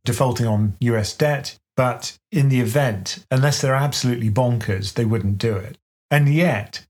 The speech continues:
you see some people in U S government at the moment who are populist politicians, and I just wonder whether they have the kind of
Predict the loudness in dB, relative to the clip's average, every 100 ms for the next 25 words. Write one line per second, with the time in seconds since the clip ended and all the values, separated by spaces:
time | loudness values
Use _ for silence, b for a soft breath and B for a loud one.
0 | _ -2 0 2 0 2 2 2 0 -2
1 | 0 -2 -2 -2 0 2 2 2 2 -2
2 | -4 -6 -6 0 0 2 -2 -2 -4 0
3 | 0 2 0 -4 -8 -10 -10 -2 0 2
4 | 0 -2 -4 0 0 0 0 -2 -4 -10
5 | -6 -2 0 0 0 0 0 0 -2 -6
6 | _ _ -2 0 0 -2 -4 -2 0 0
7 | 0 0 2 2 2 0 0 0 0 0
8 | 0 -4 -8 -4 -2 -2 -2 -4 -2 0
9 | 0 0 0 -4